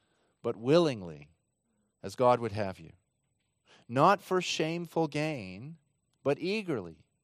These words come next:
Not domineering over those in your charge, but being examples to the flock. And when the chief shepherd appears, you will receive the unfading crown of glory."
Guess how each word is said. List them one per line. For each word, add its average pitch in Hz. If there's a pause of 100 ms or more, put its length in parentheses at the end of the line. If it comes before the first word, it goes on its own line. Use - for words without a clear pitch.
(840)
Not 160
domineering 160
over 123
those 110
in 107
your 98
charge, 92 (600)
but 127
being 147
examples 120
to -
the 110
flock. 113 (800)
And 131
when 131
the 127
chief 139
shepherd 123
appears, 123 (220)
you 127
will 120
receive 107
the 104
unfading 107
crown 101 (200)
of 98
glory." 92